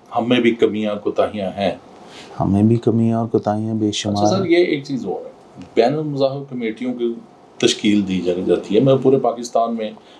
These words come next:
Speaker 1: बैनुल मज़ाहब कमेटियां बनाई गई हैं उनकी तश-, और उनकी माहाना मीटिंग्स भी होती हैं और करोड़ों रुपए का, अ, फंड उन पे अखराजात होते हैं। उसका क्या फ़ायदा है सर?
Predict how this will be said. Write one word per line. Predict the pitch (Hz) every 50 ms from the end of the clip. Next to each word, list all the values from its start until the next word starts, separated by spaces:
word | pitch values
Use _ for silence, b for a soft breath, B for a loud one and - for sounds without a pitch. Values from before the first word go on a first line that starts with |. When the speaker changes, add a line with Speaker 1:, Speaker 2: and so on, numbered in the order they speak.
| B - 98
Speaker 1:
बैनुल | 92 104 101 104 110 110 110
मज़ाहब | 107 104 101 98 92 - - -
कमेटियां | 107 104 95 87 - 98 98 101 98 95
बनाई | 92 87 85 85 87
गई | 90 95 95
हैं | 95 98
उनकी | 98 92 104 101
तश-, | - - 90 87 - - -
और | - 147 151
उनकी | 147 76 - 73 71 69 - 143 143 143
माहाना | 139 131 120 107 113 113 110 123 127 127
मीटिंग्स | 120 120 113 110 117 143 143 143 120 - -
भी | 123
होती | 117 104 95 - - 104
हैं | 95 87 - - B B B B B B B B B -
और | - 359 339
करोड़ों | - - 160 165 175 185 196 208 196
रुपए | 190 185 175 175 170 170 170 - - - - - 175 175 147 143 143 -
का, | 139 139 139 139 139
अ, | 139 135 135 131 127 127 127 123 123 123 120 117 - - - 113 117 117
फंड | 110 - 127 123 123 117
उन | 113 110 110 107
पे | 107 113 113 110 110 110 107 104 - 107 107
अखराजात | 101 113 117 110 101 104 104 101 95 - - 107 104 101 101 101 95 95 - - - - - 98
होते | 92 - - 117
हैं। | 107 95 92 95 - B B B B B B B B B B - -
उसका | - - 247
क्या | 233 220 180 151
फ़ायदा | 120 123 110 92 - -
है | - -
सर? | - - - -